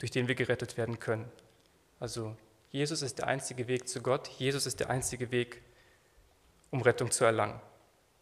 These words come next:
Ich möchte noch einmal kurz zusammenfassen. Mit der Frage im Hinterkopf sind wir gestartet, also mit der Frage, wer ist Jesus?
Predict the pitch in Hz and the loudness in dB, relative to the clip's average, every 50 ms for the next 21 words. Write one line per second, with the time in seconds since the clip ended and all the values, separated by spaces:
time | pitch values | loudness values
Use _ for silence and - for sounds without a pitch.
0 | _ _ _ _ _ _ _ _ _ _ _ _ _ _ _ _ _ _ _ _ | _ _ _ _ _ _ _ _ _ _ _ _ _ _ _ _ _ _ _ _
1 | _ _ _ _ _ _ - - - 139 123 - 151 143 127 135 135 127 127 - | _ _ _ _ _ _ -14 -4 -2 -2 0 2 0 0 2 2 2 2 2 2
2 | 151 143 - - 127 127 139 170 170 - 165 156 - - 160 165 - - - - | 2 4 4 2 4 4 4 4 4 4 2 2 4 0 -2 -6 -6 -12 -20 -20
3 | - - - - _ _ _ _ _ _ _ _ _ _ _ _ _ _ _ _ | -20 -20 -20 -20 _ _ _ _ _ _ _ _ _ _ _ _ _ _ _ _
4 | _ - 123 - 120 - - 147 151 170 165 151 147 143 147 151 160 - - 151 | _ -2 -2 0 -2 4 6 8 8 8 6 6 2 2 4 4 2 2 2 -2
5 | 143 - - 143 - 143 139 131 - - 143 131 - 139 - - 131 120 123 110 | -2 -2 -6 -4 -4 -2 -2 -2 0 0 0 0 0 -2 -2 -2 -2 -2 -2 -6
6 | 117 - 120 - - 131 127 120 123 110 135 131 131 - - - 131 139 151 160 | -4 -4 -6 0 4 4 4 4 4 0 0 0 0 -2 -4 -4 -4 -4 -4 -4
7 | 165 - - - - - | -6 -6 -6 -8 -10 -14